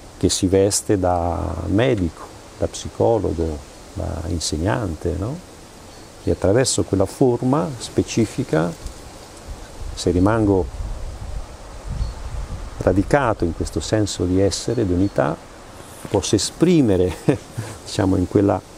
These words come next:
in quella situazione particolare l'amore usando, diciamo, la, il personaggio medico, psicologo, insegnante, quello che è, per esprimere,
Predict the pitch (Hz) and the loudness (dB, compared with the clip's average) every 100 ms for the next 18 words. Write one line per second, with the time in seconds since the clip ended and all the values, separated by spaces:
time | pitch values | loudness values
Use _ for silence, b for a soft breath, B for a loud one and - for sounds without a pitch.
0 | - - 95 - 95 90 90 85 - - | -20 -10 -8 0 2 4 2 -2 -12 -2
1 | 104 - - 147 120 - 98 - - 147 | 0 2 2 2 2 0 -4 -2 -4 -2
2 | - - - - - - - - - - | -2 -2 -6 -8 -12 -12 -14 -14 -14 -14
3 | - - - 143 110 87 104 - - - | -14 -8 0 2 2 2 0 -2 -6 -16
4 | - - - - - - - - 127 127 | -18 -18 -20 -18 -16 -14 -14 -6 -2 0
5 | 90 90 120 165 - 90 85 - 87 87 | 2 2 2 2 0 -4 -6 -4 -6 -4
6 | 90 87 82 82 - - - - - - | -4 -4 -6 -10 -12 -18 -18 -18 -18 -18
7 | - - - - 101 - 95 - 107 104 | -20 -20 -20 -8 -6 0 2 2 4 4
8 | 107 95 90 131 - - - - - - | 4 0 0 0 0 -8 -20 -20 -20 -20
9 | - - - - - - - - - - | -20 -20 -20 -20 -20 -20 -20 -20 -20 -20
10 | - 98 98 92 87 107 - - - 80 | -4 2 4 4 2 0 0 -2 -4 -4
11 | - 90 95 92 82 80 85 82 87 95 | 2 2 2 2 0 -2 -2 -2 0 0
12 | 95 87 - 98 101 143 131 - - - | -2 -4 -4 -4 -2 -2 -2 -2 -10 -20
13 | - - - - - - - - 110 117 | -20 -20 -20 -18 -18 -20 -20 0 4 4
14 | 127 - 143 147 156 165 - | 2 0 4 4 6 4 2